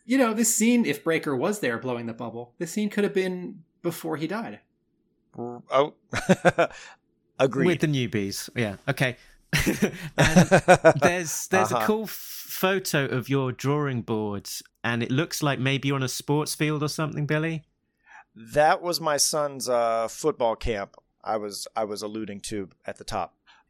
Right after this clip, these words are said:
Speaker 2: Yes, I, I kinda drew those while he was at football camp, you know, not to brag, not to get people next to me like, "Ooh, what's that?" "Oh, nothing, just
Speaker 3: <laughs>
Speaker 2: G I Joe two eighty-seven."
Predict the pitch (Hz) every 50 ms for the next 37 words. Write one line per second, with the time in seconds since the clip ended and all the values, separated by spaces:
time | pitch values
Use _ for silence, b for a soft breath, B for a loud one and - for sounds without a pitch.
0 | _ _ - 120 131 139 131 107 92 - - - 110 123 135 127 - 113 131 135
1 | - - 180 185 175 165 151 131 117 127 151 160 156 147 143 143 143 139 131 131
2 | 123 107 - 123 123 123 120 120 107 110 143 139 127 123 123 117 113 107 - -
3 | - - - - - - _ _ _ _ - 120 123 - - - 127 117 - -
4 | 104 104 98 - - 110 104 98 95 - - - 139 139 123 104 95 95 90 87
5 | _ _ _ _ _ _ - 131 131 127 - 131 113 104 110 110 104 98 95 95
6 | 90 85 101 101 101 - - 107 95 104 98 - - 107 101 - 98 95 95 95
7 | 98 - - - 98 92 92 92 87 87 85 87 85 - - - 135 165 185 123
8 | 87 82 101 - - 120 120 117 101 - _ _ _ _ _ _ _ _ _ b
9 | b b b b b b - 185 214 208 170 147 139 135 - - 139 135 135 120
10 | 143 139 123 127 - - 123 147 160 151 147 139 120 143 143 131 - - 143 135
11 | 131 123 120 120 - - 120 110 104 98 107 110 110